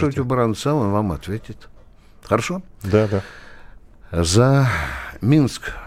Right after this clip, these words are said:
Speaker 2: м, за Москву, погибшую в Чёрном море, Иван Панкин не слышал, кто полетел, чья голова? Нет, не слышал?
Speaker 1: Нет, не
Speaker 2: Нет?
Speaker 1: слышал.
Speaker 2: Командующий Черноморским флотом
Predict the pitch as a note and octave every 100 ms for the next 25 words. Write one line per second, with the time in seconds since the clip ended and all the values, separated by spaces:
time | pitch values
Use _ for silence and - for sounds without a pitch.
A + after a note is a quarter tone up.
0 | - - F2+ D#2 E2 G#2 D3+ D3+ D3 A#2
1 | D#2+ - - - - G2+ F#2+ E2+ - D2+
2 | - F2 E2+ F2+ E2 D2+ - - - -
3 | - - - - G#2 B2+ C#3+ C3+ - -
4 | - - C#3+ D3 C#3 C3+ D3 - G3+ -
5 | C3+ - _ _ - - C3 B2 A#2 A#2+
6 | A2+ - A2+ A2+ G#2+ G#2+ G#2 D3 D#3+ -
7 | C3 A2+ B2 A#2 A#2 D#3 A2+ G#2+ G#2+ G#2
8 | G#3 G#3 G#3+ G3+ G3+ F3 F#3+ G3 G3 G3
9 | F3 F#3 D#3+ F#3+ F3 E3